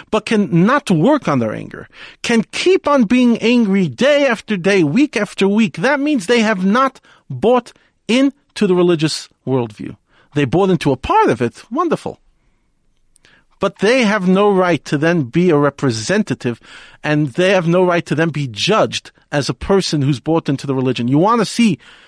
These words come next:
what religion can have an impact on a person? See a person who has adopted all three. See a person who studies with as much passion the laws of Shabbos the way they, they study the laws of love.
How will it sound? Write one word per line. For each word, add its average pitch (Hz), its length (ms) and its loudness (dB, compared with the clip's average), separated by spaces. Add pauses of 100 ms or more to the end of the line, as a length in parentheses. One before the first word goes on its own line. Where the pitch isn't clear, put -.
(220)
what 180 200 0
religion 196 380 2
can 190 120 -2
have 190 160 2
an 170 140 0
impact 277 440 0
on 294 120 0
a 262 40 0
person? 262 380 -2
See - 380 0
a 277 80 2
person 240 560 -2
who 196 260 4
has 190 140 2
adopted 202 520 0
all 185 140 2
three. 135 300 -6 (240)
See 302 260 0
a 285 60 2
person 254 480 0
who 190 320 2
studies 233 500 -2
with 190 220 0
as 247 340 -2
much 233 380 0
passion 170 640 -4 (1200)
the 175 80 2
laws 220 320 2
of 202 80 -2
Shabbos 220 540 0
the 180 80 2
way 208 160 2
they, 190 140 2
they 175 340 -2
study 151 640 -2 (500)
the 156 160 0
laws 180 460 4
of 135 120 -2
love. 139 440 -2